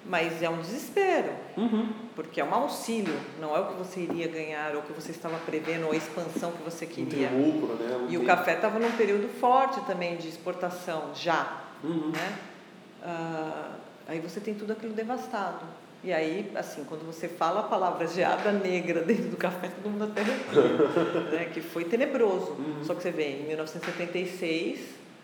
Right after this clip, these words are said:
Speaker 1: o preço do café explodiu.
Speaker 2: Uhum.
Speaker 1: Entendeu? Então, quem conseguiu ainda produzir alguma coisa, conseguiu recuperar boa parte do que perdeu na geada, mas não foram todos.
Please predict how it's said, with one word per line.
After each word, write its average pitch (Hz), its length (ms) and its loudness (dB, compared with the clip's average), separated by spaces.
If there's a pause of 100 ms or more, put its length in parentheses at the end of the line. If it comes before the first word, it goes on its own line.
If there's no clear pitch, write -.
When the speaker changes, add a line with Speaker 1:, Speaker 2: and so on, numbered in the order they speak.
(680)
Speaker 1:
o 165 60 -8
preço 165 380 -2
do 170 80 -8
café - 640 -4
explodiu. 196 480 -8 (360)
Speaker 2:
Uhum. 151 420 0 (440)
Speaker 1:
Entendeu? 143 400 -12 (160)
Então, 151 140 -6 (160)
quem 214 280 2
conseguiu 196 840 0
ainda 160 260 0
produzir 160 440 -6
alguma 160 300 -4
coisa, 165 540 -4 (480)
conseguiu 180 400 -4
recuperar 185 520 -2
boa 180 160 0
parte 180 360 -2
do 202 60 -4
que - 80 -12
perdeu 196 280 -6
na 202 100 -4
geada, 202 340 -4
mas 143 160 -8
não 147 80 -12
foram 143 200 -10
todos. 160 360 -8